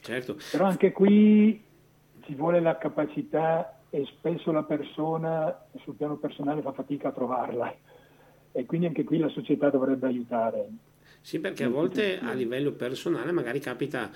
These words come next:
Speaker 1: eh, fa-, è più facile piangersi addosso e magari non trovare, non cercare al proprio interno la forza, non dico per reagire, ma anche per appunto trovare nuovi percorsi.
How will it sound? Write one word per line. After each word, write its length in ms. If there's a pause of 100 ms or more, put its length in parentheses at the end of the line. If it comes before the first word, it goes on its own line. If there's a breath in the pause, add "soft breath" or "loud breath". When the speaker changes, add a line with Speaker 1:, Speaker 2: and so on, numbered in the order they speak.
(320 loud breath)
Speaker 1:
eh, 320
fa-, 280
è 140
più 160
facile 600
piangersi 640
addosso 680 (320 loud breath)
e 140
magari 560
non 400
trovare, 540
non 240
cercare 540
al 100
proprio 260
interno 500 (300 loud breath)
la 140
forza, 340
non 80
dico 240
per 160
reagire, 460
ma 160
anche 320 (240 loud breath)
per 400 (180)
appunto 460
trovare 380
nuovi 520
percorsi. 840